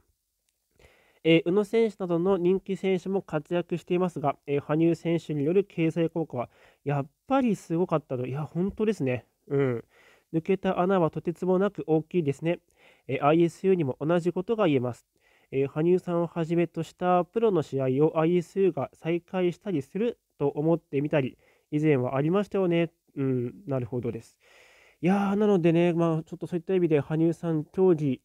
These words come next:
えー、競技生活から引退ということなんで、まあ、アイエスユーはお金がちょっと得にくくな-、得にくくなってくるのかなと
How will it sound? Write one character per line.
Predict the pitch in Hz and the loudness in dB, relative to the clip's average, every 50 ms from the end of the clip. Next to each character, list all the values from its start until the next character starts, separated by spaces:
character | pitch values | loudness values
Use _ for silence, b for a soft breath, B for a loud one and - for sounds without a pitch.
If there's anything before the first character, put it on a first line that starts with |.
| _ _ - | _ _ -6
え | 139 131 131 127 127 127 127 123 123 127 127 131 131 | -4 -2 -2 0 0 0 0 0 0 0 -2 -2 -2
ー、 | - | -2
競 | 165 165 165 | -2 -2 -2
技 | 160 147 | -2 -4
生 | - 170 170 160 | -4 -4 -4 -2
活 | - 139 - _ | -4 -6 -8 _
か | - 120 | -8 -6
ら | 123 | -4
引 | 131 139 135 - | -4 -4 -4 -4
退 | - 156 147 | -2 -2 -2
と | 143 - | -2 -2
い | 131 131 | -4 -4
う | 123 | -4
こ | - 143 139 | -6 -4 -2
と | 156 | 0
な | 151 143 | 2 2
ん | 131 120 | 2 0
で、 | 117 113 - - _ _ _ _ _ _ _ _ _ - | -2 -4 -6 -8 _ _ _ _ _ _ _ _ _ -12
ま | 131 | -6
あ、 | 135 - | -2 0
ア | 147 | 2
イ | 151 165 | 4 4
エ | 165 | 2
ス | 156 - 175 170 | 2 2 2 2
ユ | 165 147 | 2 4
ー | |
は | 135 127 120 113 - - _ _ _ - | 2 0 -2 -2 -6 -12 _ _ _ -16
お | 139 | -8
金 | - 156 160 160 160 | -4 0 0 2 2
が | 151 156 151 151 151 - - _ _ | 2 4 4 4 2 0 -4 _ _
ち | - 180 | -10 -10
ょ | |
っ | 170 - - | -10 -6 -4
と | 147 131 123 120 - - _ _ _ | -2 0 0 -2 -2 -6 _ _ _
得 | - 156 | -2 0
に | 180 202 | 0 0
く | - 202 | 0 0
く | 196 | 2
な-、 | 160 156 156 - _ _ - | 2 2 0 -2 _ _ -4
得 | 156 165 | -2 0
に | 185 220 220 | 0 0 -2
く | - 240 226 | -2 -4 -2
く | - 190 | 0 0
な | 156 156 151 | 0 0 -2
っ | |
て | - - 139 | -4 -8 -10
く | - - 139 | -6 -4 -2
る | 139 | -2
の | 131 127 | -2 -4
か | - 135 135 | -4 -2 0
な | 147 156 160 | 2 2 0
と | 147 - 135 123 113 | 0 -2 -6 -6 -8